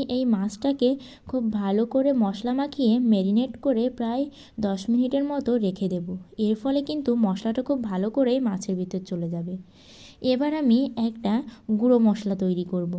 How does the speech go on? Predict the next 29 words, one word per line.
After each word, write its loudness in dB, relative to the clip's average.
এখানে -2
আমি 4
শুরুতে 0
নিয়ে 0
নিয়েছি -2
তিন 4
চামচ 2
বেসন, -4
তার -4
ভিতরে 0
দিয়ে 2
দিলাম 2
পরিমাণ 2
মতো 0
লবণ, 2
শুকনো 0
লঙ্কার 0
গুঁড়ো, 2
হলুদ 2
গুঁড়ো 4
আর -2
দিলাম 2
গোলমরিচ 0
গুঁড়ো। -4
আর 2
দিয়ে 2
দিলাম 0
চাট -2
মশলা। 0